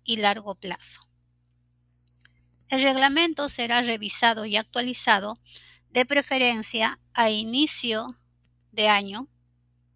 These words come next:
también a final del año académico o las veces que sea necesario, y está a cargo del director general, el consejo asesor y la comunidad educativa, si lo propone.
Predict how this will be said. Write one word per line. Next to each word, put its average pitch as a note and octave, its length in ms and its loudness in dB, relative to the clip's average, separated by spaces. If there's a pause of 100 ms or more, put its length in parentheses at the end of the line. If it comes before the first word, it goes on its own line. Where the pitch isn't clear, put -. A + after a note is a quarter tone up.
(120)
también G#3 600 -2 (140)
a A3+ 120 -2
final A3+ 480 -4
del G3+ 180 -6
año G#3 240 -2
académico G3+ 760 -6 (400)
o C#4 140 0
las C4+ 260 2
veces C#4 420 -2
que F#3+ 160 -12
sea G#3+ 320 -6
necesario, G#3+ 800 -4 (600)
y A3 160 0
está G#3+ 260 2
a G#3+ 40 0
cargo A3+ 380 0
del G#3 180 -6
director F#3+ 480 -4
general, G#3 520 -4 (380)
el A3+ 180 -6
consejo G#3+ 520 -4
asesor A#3+ 520 -6 (600)
y C#4+ 180 4
la C4+ 140 4
comunidad G#3+ 560 -4 (100)
educativa, A3+ 880 -2 (360)
si A3+ 160 -10
lo G3+ 140 -10
propone. F#3 640 -10